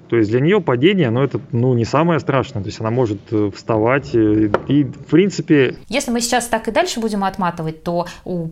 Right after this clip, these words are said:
Speaker 2: Камилы были падения в этой произвольной, в том числе и когда она добавляла новые квады, усложнялась. То есть в целом, да, ситуация рабочая.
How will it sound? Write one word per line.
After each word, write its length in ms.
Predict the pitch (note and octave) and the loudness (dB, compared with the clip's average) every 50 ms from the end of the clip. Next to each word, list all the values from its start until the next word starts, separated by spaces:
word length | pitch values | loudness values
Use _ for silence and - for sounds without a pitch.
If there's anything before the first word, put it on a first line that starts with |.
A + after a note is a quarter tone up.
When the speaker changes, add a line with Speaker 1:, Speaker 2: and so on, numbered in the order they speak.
| - - - E3 | -12 -14 -12 -6
Speaker 2:
Камилы 380 | - G#3+ G#3+ A3+ D4+ F#4 E4 A3+ | -4 -4 -2 -2 0 0 0 0
были 220 | F3 A3+ C#4+ C#4+ | 0 -2 -2 -2
падения 640 | - - F3+ F3 E3+ A3 C4 D4 C4+ A#3 G#3+ F#3+ F3 | 0 -2 -2 -2 0 -2 -2 -2 -2 0 0 0 0
в 80 | E3+ G3 | 0 -2
этой 180 | G3+ - F3 | -2 -4 -4
произвольной, 600 | - - F3+ F3+ E3 E3+ F3 A3+ D4 D4+ B3+ A3+ F#3+ | -6 -6 -6 -6 -6 -4 -4 -4 -2 -2 -2 -4 -4
в 80 | - | -4
том 160 | - G3 A#3 | -4 -4 -4
числе 560 | A#3 - G3+ - - G3+ F#3+ G3+ A#3 A#3 G#3+ F3+ | -4 -6 -8 -8 -6 -4 -2 -2 -2 -2 -2 -4
и 20 | |
когда 360 | D#3+ E3+ E3+ E3 D#3+ E3+ F#3 | -4 -4 -4 -2 -2 -2 0
она 120 | G#3 G#3 G3+ | 0 0 -2
добавляла 420 | F3+ E3+ F#3 E3+ E3 F#3 G#3 A#3 | 0 -2 -2 0 0 0 0 0
новые 300 | G#3+ G3 G#3 G#3 A3 G#3 | 0 -2 -2 -2 -2 -4
квады, 380 | G#3 - - D#3+ D#3+ D#3 D#3 E3 | -4 -4 -2 -2 -2 -2 -4 -6
усложнялась. 680 | G3+ - - G#3 G3+ F3 F3+ E3 - - - D#3+ - - - - - - | -6 -4 -4 -2 -2 -2 -4 -4 -4 -8 -10 -12 -14 -18 -20 -20 -14 -8
То 80 | - E3 | -6 -6
есть 180 | D#3+ D#3+ - - | -6 -6 -10 -8
в 40 | |
целом, 360 | - - A3+ D#4+ F4+ C4+ G3 E3+ | -2 0 0 0 0 0 0 0
да, 140 | F3+ E3 | -2 -2
ситуация 520 | E3+ - - - E3 G#3+ C#4+ - - A3 F3+ | -4 -6 -6 -2 -2 -2 0 0 -2 -4 -2
рабочая. 560 | E3+ F3+ F3+ - F3+ D#3+ E3 - - - - | -4 -4 -4 -4 -4 -4 -6 -8 -12 -12 -14